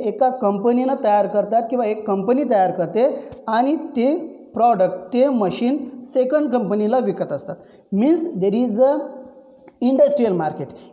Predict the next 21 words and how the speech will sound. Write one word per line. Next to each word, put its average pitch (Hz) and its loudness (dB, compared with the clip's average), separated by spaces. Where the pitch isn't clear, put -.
in 269 4
between 277 0
two 320 2
parties, 175 0
in 247 2
between 254 0
manufacturer 254 2
and 202 -2
consumer, 240 2
there 208 0
is 240 -2
a 262 4
no 226 2
involvement 190 0
or 190 0
there 202 0
is 233 -2
a 254 0
no 233 2
requirement 220 -2
of 208 2